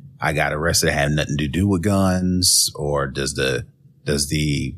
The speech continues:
convicted felony, you know, constitute a, a, a attitude around crime, or is it, like, the specific crime of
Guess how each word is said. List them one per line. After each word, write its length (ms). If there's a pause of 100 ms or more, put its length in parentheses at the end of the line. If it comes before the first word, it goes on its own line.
(120)
convicted 520
felony, 800 (100)
you 140
know, 160
constitute 800 (480)
a, 640 (520)
a, 680 (120)
a 160 (100)
attitude 1040
around 460
crime, 680
or 200
is 180
it, 120
like, 320
the 100
specific 560
crime 420
of 320